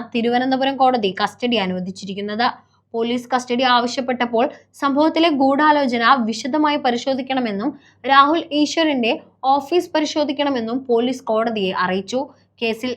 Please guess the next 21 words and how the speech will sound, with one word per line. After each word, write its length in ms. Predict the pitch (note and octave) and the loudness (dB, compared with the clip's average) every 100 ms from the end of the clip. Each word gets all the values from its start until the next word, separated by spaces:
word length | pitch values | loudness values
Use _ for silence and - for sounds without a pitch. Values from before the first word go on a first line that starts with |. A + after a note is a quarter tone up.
| - | -4
റിമാൻഡിലായ 580 | A3+ A#3+ B3 C4 C4+ B3+ | 0 2 2 4 4 4
ശേഷം 380 | C4+ C4 C4 A#3+ C#4+ | 2 -4 -4 -6 -4
പൂജപ്പുര 500 | B3+ C4+ C#4+ D4 D4+ | -2 0 0 2 0
സെൻട്രൽ 380 | C#4+ C4 C4+ | 0 -2 0
ജയിലിൽ 320 | B3+ C#4 C#4 B3+ | 2 2 2 2
കഴിയുകയായിരുന്ന 760 | C4 C4 C4 C4 A#3 A3 G#3 G3+ | 4 4 4 2 2 0 0 4
രാഹുൽ 360 | G3+ G#3 B3+ - | 4 4 0 -4
ഈശ്വർ 360 | G#3+ G#3 G#3+ G#3+ - - _ - | -6 -4 -4 -4 -8 -20 _ 2
അറസ്റ്റിൽ 320 | D#4 D#4+ F#4+ | 4 4 2
പ്രതിഷേധിച്ച് 680 | E4 D#4+ D4 F4 D#4 D4+ D4 | 4 2 2 0 0 0 0
നിരാഹാര 560 | C4 B3 C4 C4+ C#4 | 2 6 6 6 2
സമരം 340 | C#4 C4 B3 B3 | 2 -2 0 0
തുടരുകയായിരുന്നു. 800 | A3+ G#3+ A3+ G#3+ F3+ F3+ F#3+ B3+ C#4 - _ _ - | -2 -4 0 2 0 -2 -2 -2 -4 -10 _ _ -8
ക്ഷീണം 360 | D#4+ E4+ G4 | -2 2 6
വർദ്ധിച്ചതിനെ 540 | G4 F#4 F4 F#4+ F4+ F4+ | 6 6 4 2 4 4
തുടർന്നാണ് 500 | E4+ D#4 D4 C4 C4+ C4+ | 4 4 6 6 4 2
ഇദ്ദേഹത്തെ 420 | A#3+ C4 D4 C#4 C4+ | -2 2 0 2 -2
ട്രിപ്പ് 380 | C4+ A3 A3+ | -2 -4 0
നൽകുന്നതിനായി 680 | D4 C#4+ C#4+ C4 C4+ G#3+ A3 A#3+ | 2 2 0 0 2 0 0 -2
ആശുപത്രിയിലേക്ക് 920 | A3+ A3+ A3+ B3+ C4 A#3+ A3+ F#3+ F3+ F3 | -2 -2 -2 -6 -2 -2 0 -2 -4 -2
മാറ്റിച്ചത്. 600 | F#3 F#3+ G#3 G3 A3 | -2 -2 -6 -8 -2